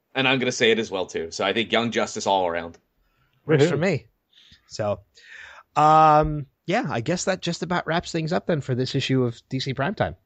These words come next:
Speaker 1: Yeah, uh, you know, like I said, this is obviously where we talk some shameless plugs, and, uh, because we have George on, George, I know you've got some things in the burner right now that you're working on. I know you're doing a follow-up, I believe, to the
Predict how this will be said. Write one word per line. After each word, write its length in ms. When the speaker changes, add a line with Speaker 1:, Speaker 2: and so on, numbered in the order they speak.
Speaker 1:
Yeah, 280
uh, 320
you 120
know, 120
like 140
I 40
said, 160
this 240
is 80
obviously 320
where 100
we 80
talk 240
some 180
shameless 340
plugs, 340
and, 340
uh, 140
because 260
we 80
have 80
George 280
on, 260
George, 240
I 80
know 120
you've 420
got 280
some 140
things 260
in 60
the 60
burner 400
right 140
now 140
that 120
you're 100
working 240
on. 180
I 120
know 100
you're 260
doing 220
a 40
follow-up, 440
I 40
believe, 320
to 340
the 440